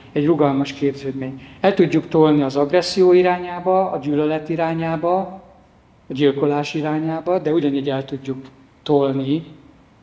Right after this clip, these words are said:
a teljes berendezkedését és működési potenciálját az együttműködés,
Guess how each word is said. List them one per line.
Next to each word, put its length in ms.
a 140
teljes 340
berendezkedését 1040
és 120
működési 760
potenciálját 1160
az 320
együttműködés, 1120